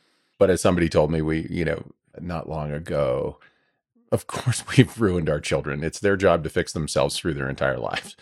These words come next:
No matter how good a job we've tried to do, it's difficult to be a perfect parent. And I imagine if there's somebody out there hearing this, I know when I first heard it, I was like, "Oh my gosh, did,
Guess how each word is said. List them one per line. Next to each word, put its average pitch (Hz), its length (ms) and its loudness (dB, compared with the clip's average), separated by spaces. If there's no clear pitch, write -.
No 104 100 6
matter 98 280 8
how 104 140 6
good 98 180 4
a 80 40 -2
job 78 320 0
we've 80 240 -2
tried 80 340 2
to 78 80 -10
do, 73 280 0
it's - 180 -12
difficult 90 460 2
to 80 80 -6
be 73 120 -2
a 71 60 0
perfect - 600 -4
parent. 71 400 -2
And 69 280 -8
I 78 120 -4
imagine 80 420 2
if 76 220 -6
there's 85 200 0
somebody 76 300 0
out 73 180 -2
there 73 180 0
hearing 76 320 -2
this, 76 340 -2
I 87 100 0
know 85 140 6
when 80 140 2
I 82 100 6
first 80 320 0
heard 78 160 2
it, 78 100 0
I 78 60 4
was 73 100 -6
like, 82 180 -4
"Oh 85 120 -8
my 76 160 -6
gosh, 69 360 -8
did, 78 200 -8